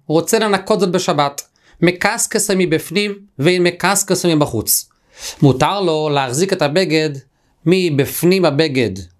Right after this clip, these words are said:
הלכלוך הוא מבחוץ, ואז הוא משפשף חלק אחד על השני, וכך הוא מסיר את הטיט. אבל להחזיק את זה מבחוץ ולקסקס אסור. אומר רש"י, למה?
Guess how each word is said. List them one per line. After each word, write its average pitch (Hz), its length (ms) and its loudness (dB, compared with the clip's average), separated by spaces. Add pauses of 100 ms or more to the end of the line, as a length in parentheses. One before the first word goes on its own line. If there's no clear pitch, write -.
(100)
הלכלוך 110 480 2
הוא 156 120 4
מבחוץ, 165 520 0 (300)
ואז 185 180 2
הוא 220 80 -2
משפשף 208 640 0
חלק 196 320 0
אחד 190 220 0
על 165 100 2
השני, 214 580 0
וכך 202 340 0
הוא 190 80 0
מסיר 180 320 2
את 185 100 -2
הטיט. 131 340 -2 (680)
אבל 135 200 0
להחזיק 123 400 0
את 185 60 2
זה 156 160 2
מבחוץ 185 480 0
ולקסקס 180 760 0
אסור. 104 380 0 (460)
אומר 165 240 4
רש"י, 175 380 0
למה? 131 300 0